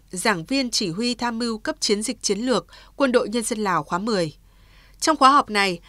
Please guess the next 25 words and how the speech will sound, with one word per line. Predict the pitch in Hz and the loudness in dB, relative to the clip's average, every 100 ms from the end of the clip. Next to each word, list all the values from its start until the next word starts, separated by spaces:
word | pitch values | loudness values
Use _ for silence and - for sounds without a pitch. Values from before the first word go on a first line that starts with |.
| - | -10
các | - 339 | -4 0
học | 254 - | -2 0
viên | 262 254 | -2 0
của | 220 | -2
hai | 190 220 | -2 -2
lớp | 240 330 226 | 0 -2 0
đào | 220 185 | 0 0
tạo | - 180 | 0 -2
ngắn | 190 190 | -2 -6
hạn | 254 254 170 | -4 -2 -4
Chỉ | - - 214 | -4 -4 -2
huy | 175 262 | -2 -4
tham | 254 254 240 | -2 -4 -2
mưu | 247 233 | -4 -4
cao | 240 220 | -4 -4
cấp | - - | -6 -6
chiến | - 208 | 0 0
dịch | 220 - | 0 -6
chiến | - 196 | -4 -4
lược | 247 220 - - | -2 -2 -4 -6
Quân | 269 | -2
đội | 226 180 | -2 -2
Hoàng | 196 180 | -4 -6
gia | 165 214 214 | -6 -6 -4
Campuchia | 220 208 202 220 208 | -6 -8 -6 0 0